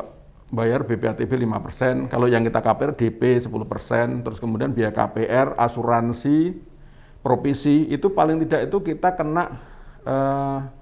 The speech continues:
dua puluhan persen, ya, dua puluh persen. Dua puluh persen kalau harga lima ratus juta sudah seratus juta. Seratus juta untuk nyamapin dana amal itu kan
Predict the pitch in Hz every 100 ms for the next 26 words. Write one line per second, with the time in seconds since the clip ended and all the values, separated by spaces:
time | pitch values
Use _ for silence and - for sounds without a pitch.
0 | - - - - - - - - - -
1 | 120 120 135 131 123 123 101 - 127 101
2 | 82 80 - 101 92 90 113 117 135 -
3 | - - 107 92 117 120 135 208 226 170
4 | 165 180 175 180 175 180 185 190 196 233
5 | - 156 180 165 170 180 185 185 185 131
6 | 107 - 175 240 233 208 269 277 254 262
7 | 247 269 226 233 240 262 269 320 339